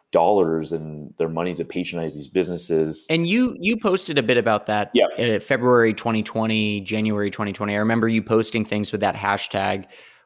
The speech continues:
Speaker 2: What was it, like, Save Houston Chinatown or
Speaker 1: Yeah, things,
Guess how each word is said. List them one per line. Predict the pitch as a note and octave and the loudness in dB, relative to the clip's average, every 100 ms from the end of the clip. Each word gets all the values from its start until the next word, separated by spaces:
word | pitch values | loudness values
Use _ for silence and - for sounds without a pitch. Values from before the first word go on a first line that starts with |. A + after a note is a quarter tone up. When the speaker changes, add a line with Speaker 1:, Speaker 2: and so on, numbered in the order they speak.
| - | 0
Speaker 2:
What | A2 | 2
was | G#2+ G#2 | 2 0
it, | - | 0
like, | G2+ - | -2 -2
Save | A#2+ A2+ A2 | 0 0 0
Houston | A2+ A2 A2 G#2+ | -4 -6 -4 -4
Chinatown | G2+ G2+ G#2+ B2 C3 C#3 C#3 - | -2 -2 -2 0 0 0 -4 -2
or | G#2 G2+ G2 | 0 2 4
Speaker 1:
Yeah, | - F#2 D#2+ - - _ | 4 4 0 -8 -20 _
things, | A2 G2 | -4 -4